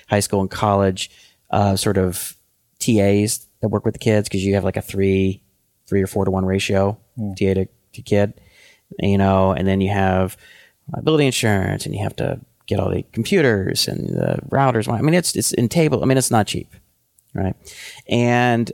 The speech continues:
Speaker 1: I looked down, I was like, "Whoa." Like, he showed me, it's like, if we grow at the projected rate, we'll just almost hit zero and then start coming back up. And I was thinking, you know, that's a little, that's a little light.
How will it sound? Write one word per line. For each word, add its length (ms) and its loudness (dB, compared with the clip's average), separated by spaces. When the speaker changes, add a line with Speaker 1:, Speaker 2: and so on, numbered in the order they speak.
Speaker 1:
I 120 2
looked 180 0
down, 120 0
I 40 2
was 100 0
like, 120 0
"Whoa." 400 2
Like, 180 2
he 100 -2
showed 220 0
me, 80 0
it's 160 -2
like, 180 0
if 240 0
we 160 0
grow 500 2
at 120 0
the 140 2
projected 380 -2
rate, 240 2
we'll 240 0
just 680 0
almost 520 2
hit 160 -2
zero 640 2
and 160 0
then 180 2
start 220 0
coming 220 2
back 220 2
up. 280 -2
And 160 2
I 60 2
was 220 -2
thinking, 320 0
you 100 4
know, 80 4
that's 240 0
a 40 -2
little, 640 2
that's 180 0
a 60 2
little 240 2
light. 440 -6